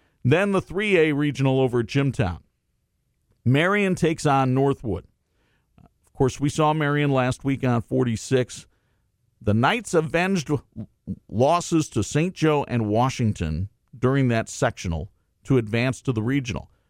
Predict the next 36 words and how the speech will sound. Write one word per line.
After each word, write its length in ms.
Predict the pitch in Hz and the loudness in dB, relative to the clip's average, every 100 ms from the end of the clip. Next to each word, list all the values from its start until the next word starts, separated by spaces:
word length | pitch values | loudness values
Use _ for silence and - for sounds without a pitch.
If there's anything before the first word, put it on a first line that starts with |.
| _ | _
But 140 | 113 | 0
now 340 | 123 143 208 220 | 4 4 4 2
they 200 | 175 151 | 2 0
play 360 | - 190 247 | 0 2 4
a 60 | 214 | 2
team 340 | - 156 139 | 0 -2 0
that 140 | 131 113 | 0 2
they 140 | 117 | 0
beat 360 | 127 190 208 - | 0 0 0 0
during 220 | 147 143 | 0 2
the 80 | 131 | 2
regular 380 | 131 120 117 113 | 2 0 -2 -2
season 420 | - 160 139 127 | 0 -2 0 2
in 140 | 113 | 2
Northwood. 420 | 123 131 - - - _ _ | 2 2 -2 -10 -16 _ _
Beat 160 | 127 160 | 2 2
'em 100 | 190 | 4
by 300 | 180 170 160 | 2 2 0
eight 300 | - 135 139 - | -2 -2 -2 -2
at 220 | 123 123 | 0 0
Marion. 420 | 139 135 127 95 - _ _ _ _ _ _ _ - | 0 0 0 -2 -8 _ _ _ _ _ _ _ 0
Adam 380 | 143 202 247 240 | 2 2 0 2
Yoder 400 | 190 185 185 175 | 2 2 2 2
has 180 | 147 | 2
won 340 | 127 135 180 202 | 0 -2 0 0
sectionals 760 | - 190 175 - 160 147 123 - _ 127 | 0 0 0 0 0 0 -4 -10 _ 0
at 160 | 131 | 0
Northwood, 520 | 147 147 135 139 127 - _ | 2 0 0 0 0 -2 _
has 240 | 175 151 135 | 0 2 2
not 400 | 151 165 180 160 | 2 2 0 0
been 160 | 175 | 0
able 240 | 156 143 135 | 2 0 0
to 80 | 135 | 0
win 200 | 131 127 | 0 0
a 60 | |
regional. 500 | 117 113 104 127 - | 0 -2 -4 -10 -20